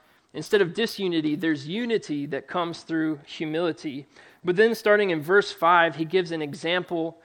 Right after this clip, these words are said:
of Jesus and his humility. The Apostle Paul says, "Have this in mind among yourselves, which is yours in Christ Jesus, who,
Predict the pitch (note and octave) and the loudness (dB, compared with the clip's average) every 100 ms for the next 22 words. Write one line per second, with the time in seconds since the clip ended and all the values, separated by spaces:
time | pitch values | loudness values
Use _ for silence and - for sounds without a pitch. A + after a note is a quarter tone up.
0 | _ - C3+ C#3 - F3+ F3 C3+ B2+ - | _ -10 -8 -8 -8 -6 -2 -4 -4 -12
1 | - _ _ D3 C#3+ F#3 F#3 - D#3+ D3 | -20 _ _ -12 -4 -2 -2 -4 -8 -6
2 | C#3 C3+ D3 C#3 - _ _ _ _ _ | -8 -10 -16 -16 -20 _ _ _ _ _
3 | _ _ D#3+ D#3 F3+ - E3+ F#3 F3 E3+ | _ _ -4 4 4 4 0 2 2 2
4 | F3+ E3 - F#3+ A3 F#3 F#3 G#3 G#3 E3+ | 0 0 6 8 8 6 2 2 0 -2
5 | E3+ F#3+ F#3 D#3+ D#3+ F3 G#3 F#3+ D#3+ D#3 | 2 4 4 2 0 -2 0 -2 -2 -6
6 | C3+ C#3 D3 - _ _ _ _ _ - | -6 -8 -12 -20 _ _ _ _ _ -2
7 | F3 F3+ D#3 D#3 F3+ G3 G3+ F3 E3 - | 0 2 0 4 6 6 4 2 -8 -4
8 | E3+ E3+ - - E3+ D3 C3+ C3+ - - | -2 -2 -4 -8 -6 -6 -10 -14 -20 -20
9 | _ _ _ _ _ _ - G#3+ B3 B3 | _ _ _ _ _ _ -6 -2 0 -2
10 | B3 | -4